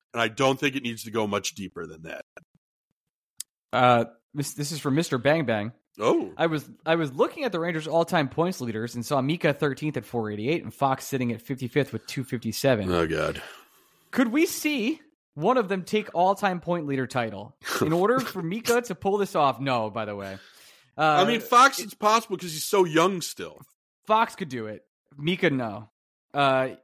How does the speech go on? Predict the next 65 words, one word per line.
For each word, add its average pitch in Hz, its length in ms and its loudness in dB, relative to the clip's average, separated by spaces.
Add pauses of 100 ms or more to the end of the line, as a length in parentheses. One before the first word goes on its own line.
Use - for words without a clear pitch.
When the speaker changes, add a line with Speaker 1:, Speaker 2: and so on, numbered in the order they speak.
(120)
Speaker 2:
if, 165 240 -4
if, 180 160 0
in 196 220 0
order 226 200 6
for 247 120 0
Mika 208 180 0
to 180 60 2
pull 196 180 0
this 170 140 -2
off 170 140 4
by 165 80 0
the 147 60 0
end 151 140 -2
of 131 80 -6
his 131 100 -16
contract, 156 420 0
he 156 80 -2
would 143 120 0
need 156 80 2
to 143 60 -6
get 139 120 0
a, 135 140 2 (160)
another 165 320 4
point 190 380 -4
this 170 180 -2
season, 156 400 0
would 139 140 0
be 131 280 -2
eighty-eight 170 420 2
points 147 260 0
a 127 40 -6
season. 107 420 -4 (720)
For 156 120 -4
Fox 185 320 0
to 190 60 -6
do 170 120 -2
this, 156 160 -2
let's 160 160 -2
say 165 140 0
he 147 120 0
stays 143 220 -2
a 143 60 -4
Ranger 143 220 2
until 139 200 -4
he's 127 160 -4
thirty-five, 156 580 0 (360)
he 156 80 -8
would 165 60 0
need 180 120 0
to 175 80 -6
average 143 300 -2
seventy-six 170 1040 -4 (600)
a 135 100 0
season. 120 340 -2
Do 104 60 -4
you 131 60 -2
think 147 120 -4
it's 135 100 -6
possible? 120 440 0
I 123 100 -2
think 202 140 0
Fox - 280 -2
could 123 100 -6
do 107 120 -2
it. - 140 -4